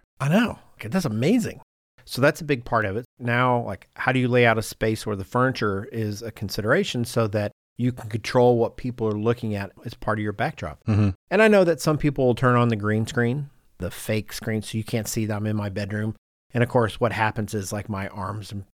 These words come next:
Speaker 1: the sides of my head kinda disappear from
Speaker 2: Yeah, I
Speaker 1: time to
Speaker 2: can't
Speaker 1: time.
Speaker 2: stand that. I mean, I know that people do it, but it
Speaker 1: I don't
Speaker 2: drives me
Speaker 1: love it.
Speaker 2: nuts 'cause there's just this halo around you. And
Speaker 1: Yeah,
Speaker 2: even if
Speaker 1: I
Speaker 2: you
Speaker 1: don't
Speaker 2: just
Speaker 1: like it.
Speaker 2: turn sideways, half your face will disappear.
Speaker 1: Yeah, it's a little distracting. So that's a consideration that we have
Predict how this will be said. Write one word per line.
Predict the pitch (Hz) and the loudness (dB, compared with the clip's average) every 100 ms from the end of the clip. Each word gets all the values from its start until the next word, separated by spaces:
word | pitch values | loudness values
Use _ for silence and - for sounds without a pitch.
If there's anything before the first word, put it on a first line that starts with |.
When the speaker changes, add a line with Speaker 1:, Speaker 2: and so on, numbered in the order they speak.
| - | -10
Speaker 1:
the | 117 | -8
sides | 107 - 104 104 | -4 -2 -4 -4
of | 104 | -6
my | 95 | -6
head | 90 95 95 - | -6 -8 -10 -10
kinda | 110 101 | -8 -6
disappear | 95 98 104 110 95 98 - _ _ _ _ | -8 -10 -6 -6 -6 -8 -10 _ _ _ _
from | - | 0
Speaker 2:
Yeah, | 120 | 2
I | 113 | 4
Speaker 1:
time | |
to | 107 | 4
Speaker 2:
can't | 196 | 2
Speaker 1:
time. | 107 | 2
Speaker 2:
stand | 107 104 98 | 2 4 4
that. | 87 82 | 2 0
I | 110 | 2
mean, | 131 | 4
I | |
know | 131 143 | 6 6
that | 143 | 4
people | - 127 | 4 2
do | 101 | 4
it, | 113 | 2
but | 95 | 2
it | 98 | 0
Speaker 1:
I | |
don't | 120 | 4
Speaker 2:
drives | 107 | 4
me | 104 | 4
Speaker 1:
love | 95 | 2
it. | |
Speaker 2:
nuts | 92 - | 2 0
'cause | 120 | -2
there's | 107 98 | -2 -4
just | 117 92 | -6 -6
this | 120 - | -6 -6
halo | 110 113 101 104 | -4 -2 -2 -2
around | 104 98 104 104 | -2 -4 -4 -6
you. | 98 110 | -6 -6
And | 98 95 _ _ | -6 -8 _ _
Speaker 1:
Yeah, | - 76 170 | -10 -6 0
Speaker 2:
even | 196 | 4
if | 190 | 4
Speaker 1:
I | |
Speaker 2:
you | 180 | 4
Speaker 1:
don't | 156 | 2
Speaker 2:
just | - | 0
Speaker 1:
like | |
it. | |
Speaker 2:
turn | - 139 127 | 2 4 4
sideways, | - 127 107 101 90 - | 4 2 2 -2 -4 0
half | 120 - | 0 2
your | 120 | -2
face | 117 113 | -2 -4
will | 110 | -4
disappear. | 113 - - 117 117 - - | -4 -6 -4 -4 -4 -8 -6
Speaker 1:
Yeah, | 131 110 - - | -4 -4 -6 -4
it's | - | 0
a | |
little | 131 131 | 2 2
distracting. | 113 - 101 78 - - _ _ _ _ - | 0 -4 -4 -4 -10 -18 _ _ _ _ -2
So | - | 2
that's | 135 139 170 | 4 4 4
a | 196 | 2
consideration | - 143 - 120 113 104 110 98 101 | 0 0 0 2 2 2 -2 -2 -4
that | 104 92 | -6 -6
we | 73 98 | -6 -10
have | - 71 - 151 | -10 -10 -10 -12